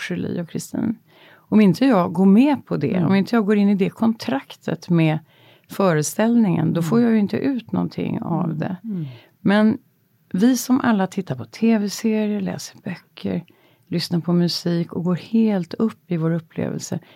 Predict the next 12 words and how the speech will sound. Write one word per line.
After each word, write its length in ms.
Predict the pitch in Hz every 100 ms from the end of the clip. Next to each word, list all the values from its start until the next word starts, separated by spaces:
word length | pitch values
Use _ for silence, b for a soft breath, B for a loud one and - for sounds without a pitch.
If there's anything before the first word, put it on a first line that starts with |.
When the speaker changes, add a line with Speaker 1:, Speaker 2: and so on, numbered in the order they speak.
| b b
Speaker 1:
vi 200 | 208 277 202
vet 400 | 202 339 311 233
ju 60 |
redan 360 | 226 208 202 196
hur 120 | 208
man 220 | 208 226
gör 360 | 294 - - 180
Speaker 2:
Mm. 300 | 196 156 123
Speaker 1:
när 100 | 190
man 160 | 190 196
upplöser 560 | 185 - 165 165 - 160
gränsen 540 | 156 151 143 -